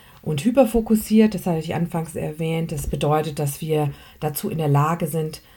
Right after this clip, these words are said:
uns extrem gut auf eine Sache zu konzentrieren. Das heißt zum Beispiel auf innere Bilder, die in uns erzeugt werden. Die Hypnose muss nicht von jemand anderem angeleitet sein.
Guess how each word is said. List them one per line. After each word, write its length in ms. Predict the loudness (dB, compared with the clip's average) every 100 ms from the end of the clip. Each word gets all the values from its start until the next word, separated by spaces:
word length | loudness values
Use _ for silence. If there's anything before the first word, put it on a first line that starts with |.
| -20 _
uns 140 | -8 -6
extrem 480 | -6 -6 -2 0 0
gut 240 | -4 -6
auf 180 | -8 -4
eine 280 | 2 4 4
Sache 320 | 0 -6 -10
zu 160 | -12 -10
konzentrieren. 880 | -8 -6 -6 -6 -4 -2 2 2
Das 240 | 2 -2 -6
heißt 340 | -2 -2 -4
zum 180 | -6 -6
Beispiel 680 | -6 -6 -6 -6 -2 -2 -2
auf 400 | -4 -6 -8 -12 -20 -20 -20 _ _ _
innere 320 | 2 2 2 -2
Bilder, 340 | -2 0 0
die 180 | 0 -2
in 100 | -2
uns 180 | -4 -8
erzeugt 580 | -10 -6 -6 -6 -8
werden. 440 | -6 -6 -8 -12 -14 _ _ _ _ _ _ _ _ _ _ _ _ _ -2
Die 120 | 0
Hypnose 640 | 0 0 4 4 4 -2 -6 -20 -20 _ 0
muss 340 | 4 4 2
nicht 400 | 2 2 0 -8
von 180 | -2 0
jemand 240 | 0 -2
anderem 500 | -2 -2 -2 -2 -4
angeleitet 760 | -2 -2 0 0 0 -4 -6 -8
sein. 460 | -4 -2 0 -2